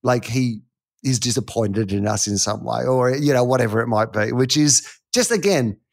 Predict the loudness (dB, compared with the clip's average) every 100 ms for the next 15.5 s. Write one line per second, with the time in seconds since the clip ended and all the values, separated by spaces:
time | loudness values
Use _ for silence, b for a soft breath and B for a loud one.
0 | _ _ _ 0 2 2 2 0 0 2
1 | 2 2 2 2 2 2 2 2 2 0
2 | -2 2 2 4 2 2 2 2 0 2
3 | 4 4 4 2 0 0 2 2 0 -2
4 | 0 0 0 0 2 2 2 0 2 0
5 | 0 0 0 0 0 2 2 -2 -8 B
6 | B B B _ _ _ _ _ 2 2
7 | 0 0 4 4 4 2 4 4 2 0
8 | -2 -2 0 2 2 2 2 2 0 0
9 | 2 0 0 0 2 2 0 -10 _ _
10 | _ 0 0 0 -8 -14 _ 0 0 0
11 | -8 _ _ _ 0 2 2 0 2 2
12 | 2 0 0 -2 -4 -2 -2 -4 -6 -4
13 | -2 -2 0 0 -2 -2 -2 -2 0 0
14 | 0 -2 -2 0 0 -2 -2 -2 0 2
15 | 2 0 0 0 -2